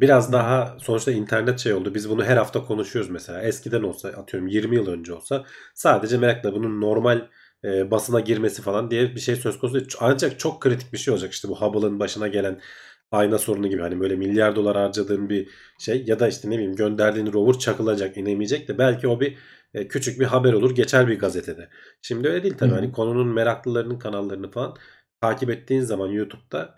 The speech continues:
Speaker 1: e, bütün ayrıntılarıyla görevi konuşuyorsun. nasa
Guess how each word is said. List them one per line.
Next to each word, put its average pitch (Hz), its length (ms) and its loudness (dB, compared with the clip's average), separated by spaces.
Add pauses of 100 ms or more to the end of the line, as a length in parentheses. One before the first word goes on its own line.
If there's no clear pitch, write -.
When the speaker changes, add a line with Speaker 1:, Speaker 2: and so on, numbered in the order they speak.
(180)
Speaker 1:
e, 113 60 -8 (540)
bütün 123 260 -6
ayrıntılarıyla 101 880 0 (380)
görevi 123 340 2
konuşuyorsun. 120 580 -4
nasa 123 420 -2